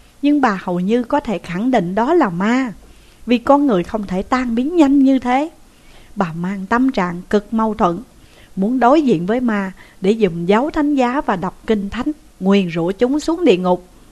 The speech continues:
lại vừa sợ phải đọ sức với chúng. Bà sợ sức mạnh của chúng sẽ át cả sức mạnh mà Chúa Trời đã ban cho bà. Vậy thì sẽ nguy mất. Bà yêu cuộc sống,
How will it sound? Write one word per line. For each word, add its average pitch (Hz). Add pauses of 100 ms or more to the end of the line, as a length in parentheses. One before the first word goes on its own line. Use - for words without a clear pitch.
(400)
lại 196
vừa 190
sợ 170
phải 190
đọ 175
sức 311
với 269
chúng. 269 (1500)
Bà 175
sợ 170
sức -
mạnh 170
của 180
chúng 240 (400)
sẽ 180 (100)
át 339
cả 175
sức 349
mạnh 175 (360)
mà 214
Chúa 285
Trời 185
đã 180
ban 262
cho 277
bà. 190 (540)
Vậy 160
thì 180
sẽ 175
nguy 196
mất. 214 (580)
Bà 208
yêu 302
cuộc 190
sống, 269